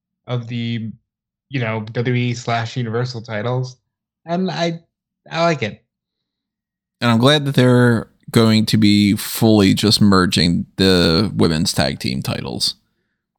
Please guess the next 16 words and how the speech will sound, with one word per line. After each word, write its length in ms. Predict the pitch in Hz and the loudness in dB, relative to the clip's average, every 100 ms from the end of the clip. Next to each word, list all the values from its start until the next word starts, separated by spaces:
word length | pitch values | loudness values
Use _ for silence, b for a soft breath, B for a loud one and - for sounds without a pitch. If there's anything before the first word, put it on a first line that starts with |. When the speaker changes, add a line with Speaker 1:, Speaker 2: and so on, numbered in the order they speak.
| _ _ _ - | _ _ _ -6
Speaker 2:
'Cause 100 | 120 | 0
that's 220 | 117 113 | 2 2
something 300 | - 113 104 | 2 2 2
that 160 | 95 82 | 0 0
they 120 | 85 | -4
just 320 | 80 113 - | -2 -4 -4
Speaker 1:
Sucks 380 | - 269 294 - | 0 2 0 -4
for 180 | - 196 | -4 -2
N 240 | 160 196 | 0 -2
X 280 | 202 190 - | -2 -4 -10
T, 340 | - 165 165 160 | -6 -6 -4 -6
but 160 | 143 | -6
what 220 | 127 135 | -6 -6
can 120 | 135 131 | -8 -8
you 120 | 113 | -6
do? 420 | 104 95 92 95 | -6 -8 -10 -14